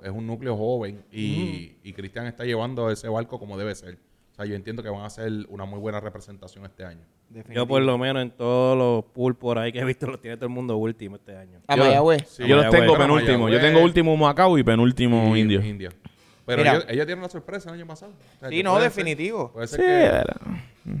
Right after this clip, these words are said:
Speaker 2: Esta me gusta. Tienes en los Leones de Ponce a Eric Pascal y
Speaker 4: Pero
Speaker 2: a
Speaker 1: Eso
Speaker 2: Cameron
Speaker 1: te iba a
Speaker 2: Cruz.
Speaker 1: decir yo ahora. Dale, Gaby, tú primero, dale.
Speaker 4: Que, pero Pascal, supuestamente, está todo el mundo de que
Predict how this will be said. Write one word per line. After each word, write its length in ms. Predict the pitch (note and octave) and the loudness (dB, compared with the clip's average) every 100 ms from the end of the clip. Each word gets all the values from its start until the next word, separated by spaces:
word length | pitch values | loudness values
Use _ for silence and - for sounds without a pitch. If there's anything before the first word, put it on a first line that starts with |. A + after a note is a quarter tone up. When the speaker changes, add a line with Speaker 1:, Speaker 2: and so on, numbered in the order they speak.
| C3+ _ | -12 _
Speaker 2:
Esta 280 | F#3 G3 - | -2 -2 0
me 120 | A3 E3+ | 2 4
gusta. 360 | F3 E3+ D3 | 2 2 0
Tienes 260 | C3 C#3+ E3 | 0 0 0
en 280 | F#3 F3+ E3+ | -2 -2 0
los 100 | D#3 | 0
Leones 360 | D3+ D3 D3+ E3+ | 2 0 0 -4
de 100 | E3 | -4
Ponce 320 | E3 E3 E3+ | -4 -2 0
a 40 | |
Eric 180 | D3+ D3+ | 0 -2
Pascal 540 | D#3+ D3 - G3+ B2+ - _ _ | -4 -6 -4 -4 -4 -10 _ _
y 160 | D#3 D3 | -4 2
Speaker 4:
Pero 600 | C3+ D3 C3+ B2 B2 B2 | 6 6 6 4 4 2
Speaker 2:
a 20 | |
Speaker 1:
Eso 60 | B2+ | 2
Speaker 2:
Cameron 280 | C#3 D3+ | -2 0
Speaker 1:
te 60 | D#3+ | 0
iba 100 | D3 | 2
a 40 | |
Speaker 2:
Cruz. 100 | C#3+ | 2
Speaker 1:
decir 140 | D3 C#3 | -2 -4
yo 120 | C#3 | -2
ahora. 400 | A#2+ B2 A2+ F#2+ _ G#2+ A2+ | 0 0 -2 -8 _ -16 -6
Dale, 220 | A#2+ A#2 | -4 -2
Gaby, 200 | A#2+ A#2+ | -4 -6
tú 120 | B2 | -8
primero, 320 | B2 G2+ F#2 | -10 -10 -10
dale. 220 | F#2+ F#2+ E2+ | -10 -12 -4
Speaker 4:
Que, 260 | B2 - _ | -4 -4 _
pero 880 | - A2+ A2 G#2+ G2 F#2+ F#2+ E2+ D2+ - - - | 2 4 4 4 4 2 2 0 -2 -6 -12 0
Pascal, 600 | G#2+ G2 - - C#3+ D#3 | 0 0 -2 2 2 0
supuestamente, 560 | B2 G#2+ A#2 A2 - | -8 -10 -8 -10 -10
está 140 | A#2+ G#2 | -6 -4
todo 100 | A2 | -2
el 60 | |
mundo 300 | A#2 B2+ C3+ A2 | -2 0 0 2
de 20 | |
que 240 | G#2+ G2 | 4 2